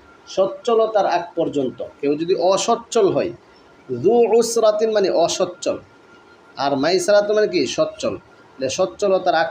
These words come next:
পর্যন্ত। তোমার কাছ থেকে কেউ টাকা নিয়েছিল, ব্যবসার জন্য টাকা নিয়েছিল, এখন দেখা গেছে যে সে অসচ্ছল হয়ে গেছে, অভাব অনটনে পড়ে গেছে, টাকা দিতে পারতেছে না, তাহলে তাকে সুযোগ দেওয়া।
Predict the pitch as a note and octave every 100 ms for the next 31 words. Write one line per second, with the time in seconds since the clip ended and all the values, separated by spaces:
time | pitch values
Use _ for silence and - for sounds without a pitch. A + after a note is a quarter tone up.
0 | - D3+ D3+ C#3+ B2 D3+ D#3 D#3 D#3 D3+
1 | - C#3+ D#3 D#3 D#3 D3 C3+ - C3+ B2+
2 | B2+ C#3+ - C3+ C#3 C#3+ C#3 - - -
3 | - - C3+ C#3+ C#3 B2+ A#2+ B2+ B2 B2
4 | C3+ C3+ C3 - - - - A#2+ C3+ C3
5 | A#2+ B2 C3 C3+ - C3+ C3+ - C3+ -
6 | - - D3 C3 C3 B2 B2 A2 B2 C#3
7 | C#3+ C#3+ D3 C#3 C3+ C3 B2+ C3 B2 B2
8 | A#2+ A#2 A2 - - - - - C3+ B2+
9 | C3+ D#3 C#3+ C#3+ C3 B2 A#2 A#2+ B2 B2
10 | A#2+ F#3+ G3+ - D3 C#3+ C#3 A#2+ G#2+